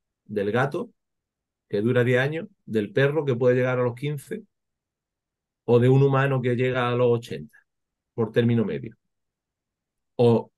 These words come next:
saltamos siglos? O de lo que estamos viendo simplemente es el resultado de unas políticas forestales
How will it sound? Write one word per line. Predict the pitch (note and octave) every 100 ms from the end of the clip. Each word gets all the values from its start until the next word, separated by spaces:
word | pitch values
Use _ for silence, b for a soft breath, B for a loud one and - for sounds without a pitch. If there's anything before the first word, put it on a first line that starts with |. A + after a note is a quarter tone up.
| _
saltamos | C#3 A2+ C#3+ D3 C3+
siglos? | A#2+ F2 C#2+ - _ _ _ _ _
O | G#2
de | G#2
lo | G#2
que |
estamos | A2 D3+ D#3
viendo | C#3+ D3 D3+
simplemente | C#3 C#3 C3 B2+ B2+
es | C3
el |
resultado | A#2+ A2+ A2 A#2+
de | A#2+
unas | A2+
políticas | A2 G#2 A2 G2+
forestales | G2+ F#2+ - A#2 B2